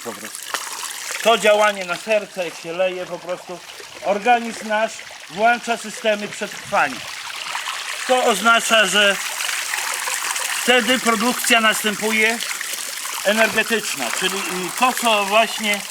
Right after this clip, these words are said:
z Jerzym rozmawialiśmy, że ja mam u siebie akumulator biofotonów,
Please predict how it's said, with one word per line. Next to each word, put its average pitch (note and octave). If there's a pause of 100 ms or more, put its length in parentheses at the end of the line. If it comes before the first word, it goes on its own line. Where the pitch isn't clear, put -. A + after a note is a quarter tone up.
(260)
z C#3
Jerzym G#3+
rozmawialiśmy, F#3+ (680)
że G3
ja G#3+
mam G#3+
u F#3+ (120)
siebie F3+ (200)
akumulator G#3
biofotonów, F#3+